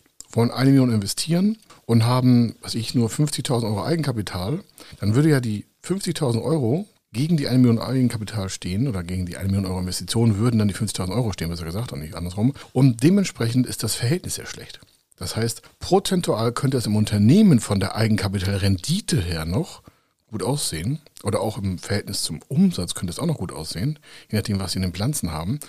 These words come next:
Aber für die eigentliche Investition, also für die Maschine, ist das Verhältnis jetzt eine Million Euro Maschine kaufen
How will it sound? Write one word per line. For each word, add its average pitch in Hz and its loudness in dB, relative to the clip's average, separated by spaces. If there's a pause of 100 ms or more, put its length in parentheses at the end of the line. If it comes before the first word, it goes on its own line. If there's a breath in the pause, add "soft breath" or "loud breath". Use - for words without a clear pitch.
Aber 113 2
für 113 -4
die 123 -2
eigentliche 127 0
Investition, 175 4
also 92 -10
für - 2
die 110 4
Maschine, 98 2 (320 loud breath)
ist - -4
das 95 -4
Verhältnis 123 0
jetzt 107 -4
eine 139 2
Million 175 6
Euro 135 2
Maschine 120 2
kaufen 110 -4